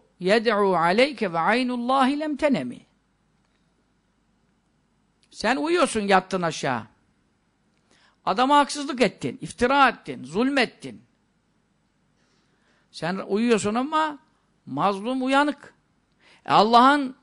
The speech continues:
Celle Celaluhu zaten uykudan münezzeh, mazlum da uyanık, Allah-u Teala onu dinliyor. Onun duasını kabul ediyor. Onun için ne buyuruyor yine?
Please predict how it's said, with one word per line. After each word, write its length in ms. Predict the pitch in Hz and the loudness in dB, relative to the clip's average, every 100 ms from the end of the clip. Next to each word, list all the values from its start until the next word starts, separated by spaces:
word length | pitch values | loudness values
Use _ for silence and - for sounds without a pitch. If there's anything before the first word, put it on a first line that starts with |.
| _ | _
Celle 320 | 175 180 180 | -2 0 0
Celaluhu 720 | 165 170 160 156 151 196 262 254 _ _ _ _ _ _ _ _ _ _ - | -2 -2 0 0 -2 -8 -10 -16 _ _ _ _ _ _ _ _ _ _ -12
zaten 560 | 165 170 170 190 196 - - | 0 0 2 -2 -2 -8 -4
uykudan 460 | 185 - 185 208 | -4 -4 2 4
münezzeh, 560 | 226 226 240 180 185 202 - _ _ _ _ _ _ - | 6 6 6 4 2 2 -6 _ _ _ _ _ _ -4
mazlum 460 | 170 220 214 233 214 | 4 4 4 -2 0
da 100 | 196 | 2
uyanık, 420 | 180 151 208 - _ - | 2 0 -2 -6 _ -8
Allah-u 320 | 139 143 135 | -4 -4 -4
Teala 320 | 120 127 160 | -8 -8 -6
onu 240 | 220 294 294 | -6 -8 -12
dinliyor. 340 | 349 349 320 _ _ _ _ _ _ _ _ _ | -18 -16 -18 _ _ _ _ _ _ _ _ _
Onun 160 | 156 180 | -8 -2
duasını 340 | 185 190 190 | 0 0 -2
kabul 280 | 196 226 - | -10 -8 -8
ediyor. 320 | - - - - _ _ _ _ _ _ _ _ _ _ _ _ _ _ _ _ _ _ | -10 -12 -16 -20 _ _ _ _ _ _ _ _ _ _ _ _ _ _ _ _ _ _
Onun 220 | - 165 175 | -10 -8 -8
için 220 | 185 185 | -10 -6
ne 160 | 208 | -6
buyuruyor 340 | 190 185 175 170 | -4 -2 -2 -2
yine? 320 | 165 175 180 | -4 -8 -8